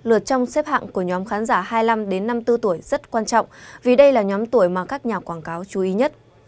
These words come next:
Chưa dừng lại ở đó, giám đốc điều hành kênh Newsmax, ông Christopher Rudy, cho biết sự bùng nổ xếp hạng của Newsmax sẽ tiếp tục. Xếp hạng lượt xem đã cho thấy điều này. Thậm chí là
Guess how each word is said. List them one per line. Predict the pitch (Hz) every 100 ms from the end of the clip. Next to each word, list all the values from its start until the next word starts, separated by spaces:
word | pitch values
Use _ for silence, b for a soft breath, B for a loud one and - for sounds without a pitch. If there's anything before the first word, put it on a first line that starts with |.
| _ _ b b b _ _
Chưa | - 277
dừng | 240 208
lại | 208
ở | 190
đó, | 185 180 226 B B B
giám | 233 233
đốc | 330
điều | 254 220
hành | 214 190
kênh | 202 220
Newsmax, | 214 214 - 226 254 - - B -
ông | 226
Christopher | 233 254 262 - 220 - 220 208 196
Rudy, | 214 208 214 202 b b
cho | - 277
biết | 311 330
sự | - - -
bùng | 220 208
nổ | 190
xếp | 165 294
hạng | 311 262 202
của | 196
Newsmax | 196 233 233 240 285
sẽ | - - - 254
tiếp | 320 320
tục. | 226 - B B B
Xếp | - 339 330
hạng | 302 220
lượt | 208 190
xem | 247 226
đã | 214
cho | 240
thấy | 226 190 196
điều | 220
này. | 190 185 175 _ _ b b b _
Thậm | 247 226
chí | 220 233
là | 269 208